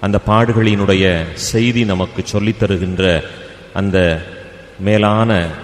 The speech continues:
கருத்தை நாம் புரிந்து கொண்டு, நம்முடைய குற்றங்களே, நம்முடைய பாவங்களே, நம்முடைய மீறுதல்களே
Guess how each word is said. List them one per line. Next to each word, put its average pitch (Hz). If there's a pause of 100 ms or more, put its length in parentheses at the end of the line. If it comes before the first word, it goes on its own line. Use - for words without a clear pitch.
(960)
கருத்தை 113 (200)
நாம் 92
புரிந்து 113
கொண்டு, 95 (800)
நம்முடைய 113 (480)
குற்றங்களே, 98 (560)
நம்முடைய 107 (280)
பாவங்களே, 95 (540)
நம்முடைய 113 (360)
மீறுதல்களே 101